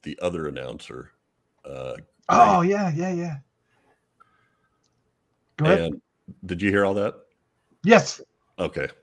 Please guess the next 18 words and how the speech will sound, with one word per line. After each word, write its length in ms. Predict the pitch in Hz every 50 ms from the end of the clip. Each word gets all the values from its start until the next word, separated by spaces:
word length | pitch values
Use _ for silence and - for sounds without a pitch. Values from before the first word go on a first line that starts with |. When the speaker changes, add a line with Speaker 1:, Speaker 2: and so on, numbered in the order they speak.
| _ - - - - -
Speaker 1:
'cause 180 | - 78 69 87
you 100 | 90 78
guys 200 | 71 73 76 67
all 140 | 71 76
went 140 | 71 67 71
away. 240 | 71 71 73 73 - - _ _ - - - - -
<laughs> 60 | - -
Speaker 2:
<laughs> 1800 | 143 147 302 339 294 - 330 311 269 302 277 214 277 269 226 247 247 - - - - - - 269 - - - 226 - - - 151 - - -
Speaker 1:
Um, 480 | - 98 113 117 98 95 120 92 - 139 - - _ _ _ - - - - 151 135 - _ _ _ - - _ 98 - - _ -
so 140 | 131 117
that's 320 | 101 87 98 110 98 - -
what 160 | 110 110 101
usually 300 | 90 92 90 87 87 85 87
happens 280 | 85 85 80 78 73 -
when 120 | 76 73 73
I 60 | 71
start 260 | - - 78 67 -
talking. 340 | - 76 76 73 - 76